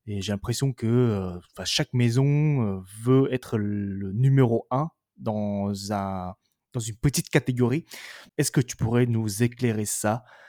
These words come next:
euh, avec tes explications ? Parce qu'il y a quand même beaucoup de subtilité.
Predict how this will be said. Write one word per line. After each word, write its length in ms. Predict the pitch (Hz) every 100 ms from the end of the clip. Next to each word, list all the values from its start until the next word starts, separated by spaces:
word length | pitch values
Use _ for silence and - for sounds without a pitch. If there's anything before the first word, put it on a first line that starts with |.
| _ _ _
euh, 100 | 98
avec 300 | 85 - -
tes 220 | 110 98
explications ? 640 | 123 - - 117 - 107 101 _ _ _ _ _ -
Parce 140 | -
qu'il 160 | - 98
y 80 | 98
a 60 |
quand 100 | -
même 160 | 117 110
beaucoup 280 | 123 131 127
de 80 |
subtilité. 600 | 110 - - 110 104 104